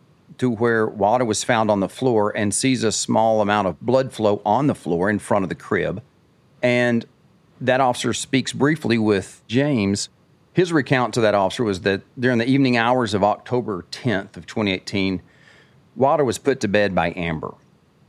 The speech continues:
James told officers that Wilder was crying a little bit before midnight so James went to go check on Wilder, and James said that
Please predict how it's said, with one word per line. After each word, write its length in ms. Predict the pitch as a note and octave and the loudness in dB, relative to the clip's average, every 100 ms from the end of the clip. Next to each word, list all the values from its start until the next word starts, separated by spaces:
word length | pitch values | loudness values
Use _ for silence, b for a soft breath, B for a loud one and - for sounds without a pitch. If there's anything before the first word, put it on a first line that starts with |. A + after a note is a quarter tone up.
| _ _ _ - | _ _ _ -4
James 640 | A#2+ D3 A#2+ G2 G2+ - | -2 0 2 0 -2 -2
told 220 | - B2 | 0 2
officers 400 | A2+ A#2 G#2 A2+ | 2 0 -2 -4
that 200 | G#2 F#2+ - - | -2 -2 -4 -2
Wilder 260 | A2+ C3 | 2 2
was 180 | B2 G#2 | 0 -2
crying 300 | - C#3 C3+ | -2 0 2
a 60 | G#2+ | 2
little 180 | C3+ C3+ | 2 0
bit 160 | C3+ | -2
before 260 | A2+ B2+ A2+ | -4 0 2
midnight 600 | C3+ F#3 A2 E2+ F2+ - _ _ | 4 2 2 0 -2 -6 _ _
so 400 | - A#2+ A2 A2+ - C#3 | -4 0 2 0 -6 -2
James 400 | C3 C3+ A#2 - - | 0 2 0 -6 -2
went 220 | A#2+ G#2+ | -2 0
to 60 | |
go 100 | G#2+ | -2
check 300 | F#2 - F2 | 0 0 0
on 340 | F#2 F2 D#2+ D2 _ | 2 0 -2 -10 _
Wilder, 560 | G2 E2+ D#2+ F2 A#2+ G#2+ _ _ | 0 0 0 -4 -6 -10 _ _
and 320 | G2+ G2 F#2 | -2 0 -2
James 500 | - B2 B2+ A#2 - - | -2 0 0 -2 -6 -14
said 320 | - C3+ A#2+ | 0 0 2
that 160 | A#2 | 0